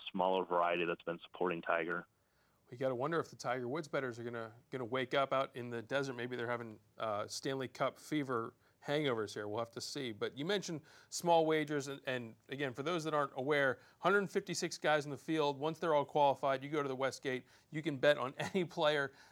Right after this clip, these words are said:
Speaker 2: that you want. Have you gotten any five, ten, twenty dollar wagers on one of these one thousand or two thousand to one long shots where you kinda look at some of these people and say, "I hope you're related to this guy because this, this money's probably just going right to the house"?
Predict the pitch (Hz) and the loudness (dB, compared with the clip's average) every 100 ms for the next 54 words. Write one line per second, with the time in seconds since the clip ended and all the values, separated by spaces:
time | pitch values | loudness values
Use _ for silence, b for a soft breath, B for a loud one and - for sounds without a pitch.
0 | B 131 143 147 143 123 160 151 143 139 | B -4 -4 -2 -4 0 4 2 2 -6
1 | 151 170 160 b b b 165 170 160 180 | -4 -4 -6 b b b 6 6 2 -2
2 | 180 185 160 - b - 180 170 165 143 | 0 2 0 -6 b -2 4 4 4 0
3 | 180 165 151 175 170 156 151 143 139 143 | -4 -6 -2 -2 2 6 6 4 0 0
4 | 147 139 139 135 139 156 143 135 123 147 | -2 -4 -4 -2 -2 -2 -2 -6 -4 -4
5 | 151 147 139 135 127 117 - 165 143 139 | 0 2 2 0 -4 -8 -8 2 2 2
6 | 139 131 135 131 135 127 143 123 135 123 | -2 -4 -4 -2 -2 -2 -4 -4 -6 -8
7 | 139 127 123 123 131 135 127 120 - 127 | -6 -6 -4 -6 -8 -10 -10 -10 -10 -8
8 | 127 113 - 120 117 b b 139 127 160 | -8 -8 -4 -4 -6 b b -2 2 0
9 | 156 147 131 131 131 127 123 - 135 127 | 2 0 2 0 0 -2 -4 -10 -6 -6
10 | 120 127 120 117 117 117 117 - b b | -2 0 0 -2 -6 -8 -8 -14 b b
11 | b b - 131 - 147 135 135 123 107 | b b -4 -4 -4 -6 -4 -2 -4 -4
12 | - 120 113 113 - 113 107 98 - - | -2 -2 -2 -8 -8 -8 -8 -12 -14 -14
13 | - - | -14 -16